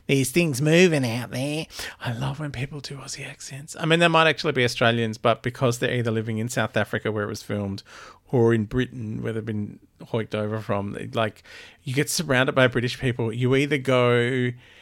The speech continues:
you either start talking like them. Like, I lived in England for ages and my accent was terrible 'cause I still had, like, I still kept weird Australian bits. So all the British people could tell I was Australian,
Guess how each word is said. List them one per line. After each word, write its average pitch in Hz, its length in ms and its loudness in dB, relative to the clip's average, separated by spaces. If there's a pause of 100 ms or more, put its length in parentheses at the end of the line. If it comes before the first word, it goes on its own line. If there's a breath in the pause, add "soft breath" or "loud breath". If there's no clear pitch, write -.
(160 loud breath)
you 135 100 4
either 160 140 4
start 147 520 8
talking 151 400 6
like 110 240 2
them. 104 400 -4
Like, 123 320 0
I 127 100 4
lived 131 360 0
in 123 180 -2
England 113 460 -4
for - 120 -6
ages 110 540 -4
and 113 200 -6
my 107 200 -4 (220)
accent 123 400 -10
was 110 160 -8
terrible 110 760 -6 (500 loud breath)
'cause 156 220 2
I 175 100 4
still 208 340 4
had, 208 160 2
like, 175 200 -2 (380)
I 147 140 -6
still 185 340 0
kept - 340 -4
weird 139 360 2
Australian 139 640 0
bits. - 400 -2 (320 loud breath)
So 160 300 4
all 202 320 8
the 208 80 10
British 175 320 2
people 151 200 0
could 131 200 -2
tell 143 280 2
I 131 120 2
was 120 200 -2
Australian, 117 680 0